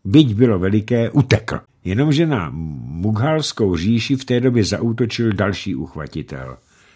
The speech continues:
Tentokrát to byl afgánský nájezdník Ahmad Shah Abdalí, a proto raději Siráč s Angličani přistoupil na mírovou dohodu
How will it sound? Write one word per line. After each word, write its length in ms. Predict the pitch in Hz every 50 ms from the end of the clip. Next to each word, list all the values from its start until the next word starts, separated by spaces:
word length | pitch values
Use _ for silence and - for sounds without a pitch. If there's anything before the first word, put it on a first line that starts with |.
| _ -
Tentokrát 520 | 101 95 87 123 113 131 131 127 131 127
to 100 | - 143
byl 160 | 135 120 98 -
afgánský 720 | 87 92 87 90 117 117 117 127 123 - - - 104 92
nájezdník 800 | 85 85 87 92 95 104 110 113 104 98 107 117 120 113 117 -
Ahmad 520 | - - - 104 92 98 107 120 131 127 120
Shah 440 | - - 127 123 123 127 127 - -
Abdalí, 800 | - 104 87 85 87 92 87 85 82 82 80 80 82 95 110 - - _ _ - - - - - -
a 80 | 92
proto 300 | 87 120 127 135 143 135
raději 340 | 101 107 113 113 139 143 135
Siráč 600 | - - - - 101 98 110 113 113 131 131 -
s 80 | - -
Angličani 720 | - 104 104 104 123 117 110 123 127 127 131 131 127 131 - _ _ _ _
přistoupil 800 | - - - 120 113 - - 127 127 135 131 131 139 139 135 135
na 140 | 131 123 110
mírovou 520 | 107 110 117 117 117 123 127 131 127 120
dohodu 680 | 101 104 87 76 80 90 90 82 87 85 90 110 117